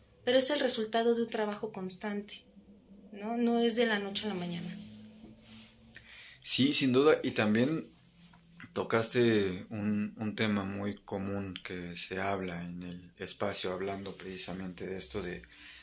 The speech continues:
Speaker 2: sentirse solo.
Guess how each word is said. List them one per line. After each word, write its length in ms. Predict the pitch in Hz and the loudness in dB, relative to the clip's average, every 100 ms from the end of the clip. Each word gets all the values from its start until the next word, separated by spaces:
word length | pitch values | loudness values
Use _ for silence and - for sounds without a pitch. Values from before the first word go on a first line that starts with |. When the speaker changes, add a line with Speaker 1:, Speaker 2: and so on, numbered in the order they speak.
| - | -4
Speaker 2:
sentirse 920 | - 95 90 95 - 101 95 87 85 - - - - - | -4 -4 -6 -2 -2 -2 -4 -6 -10 -20 -20 -20 -20 -14
solo. 580 | - - 117 110 98 87 | -2 2 6 6 4 -2